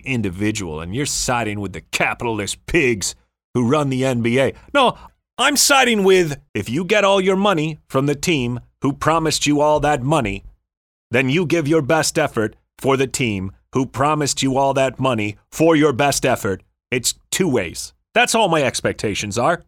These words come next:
You doing it the way that you're doing it, Ben Simmons, is not going to recoup the Sixers a better player.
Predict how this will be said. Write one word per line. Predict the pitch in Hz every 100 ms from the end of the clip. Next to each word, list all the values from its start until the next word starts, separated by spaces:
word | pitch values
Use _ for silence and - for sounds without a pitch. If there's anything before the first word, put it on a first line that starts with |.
| _ _ _ _ _ _ -
You | 165 226
doing | 175 196 180
it | 160 139
the | 131
way | 135 147
that | 131
you're | 117
doing | 110 120 208 120
it, | 90
Ben | 107 92
Simmons, | 87 101 92 113 -
is | 180 170
not | 226 202
going | 135 143 110
to | 98
recoup | 95 - 101 -
the | -
Sixers | - 98 - 92
a | 95
better | 98 87
player. | 82 117 123 135